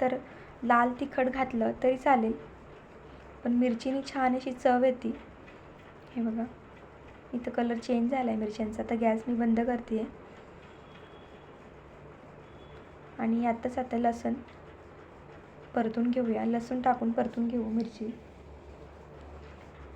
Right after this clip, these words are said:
तुम्हाला अशाच नवनवीन रेसिपी बघायच्या असतील तर अर्जुन होम अँड किचनला सबस्क्राईब करायला विसरू नका.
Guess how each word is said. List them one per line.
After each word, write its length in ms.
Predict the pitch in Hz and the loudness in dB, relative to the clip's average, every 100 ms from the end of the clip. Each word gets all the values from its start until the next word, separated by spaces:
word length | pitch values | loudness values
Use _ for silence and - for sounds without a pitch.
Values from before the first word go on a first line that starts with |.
| - - - - - - - 151 - - - - - - 147 - - - - - - - - - - - | -16 -16 -16 -16 -18 -18 -18 -18 -16 -16 -16 -16 -16 -16 -16 -18 -18 -16 -16 -16 -16 -14 -12 -12 -12 -4
तुम्हाला 280 | 247 247 240 | 2 4 4
अशाच 420 | 240 254 262 - - - - - - - - - - | 4 4 4 2 -14 -18 -18 -18 -16 -18 -18 -18 -6
नवनवीन 520 | 233 233 233 240 262 262 | 0 4 4 4 2 2
रेसिपी 340 | 269 247 247 | 0 0 0
बघायच्या 460 | 247 247 247 233 247 | 2 4 4 4 0
असतील 300 | 247 233 233 - - - - - - - | 0 -2 -2 -6 -14 -16 -16 -16 -8 -4
तर 100 | 233 - | -4 0
अर्जुन 340 | 240 226 254 277 | 0 0 -4 -4
होम 200 | 269 262 | -2 2
अँड 140 | 240 226 | 2 0
किचनला 420 | 226 226 220 226 247 - - - | -2 0 0 0 -4 -14 -12 -4
सबस्क्राईब 400 | 247 - 247 247 285 | -4 -2 -2 0 0
करायला 260 | 262 233 | 0 0
विसरू 320 | 226 233 - | 0 -2 -2
नका. 300 | 254 247 226 | -2 0 -2